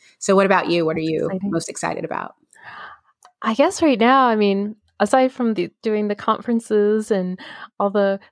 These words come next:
Speaker 2: cool people we will get to talk to, uh, you know, I just really wanna get these dogs healthy again.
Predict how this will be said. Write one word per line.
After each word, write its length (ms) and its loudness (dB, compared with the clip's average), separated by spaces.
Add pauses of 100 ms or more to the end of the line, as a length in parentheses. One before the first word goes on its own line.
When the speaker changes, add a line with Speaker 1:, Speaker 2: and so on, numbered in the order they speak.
Speaker 2:
cool 160 0
people 360 2
we 260 2
will 140 -2
get 160 0
to 80 -12
talk 320 -2
to, 480 0 (440)
uh, 440 -2 (440)
you 120 0
know, 100 4
I 140 2
just 200 -2
really 160 4
wanna 200 4
get 140 -2
these 180 -4
dogs 360 0
healthy 380 2
again. 560 -2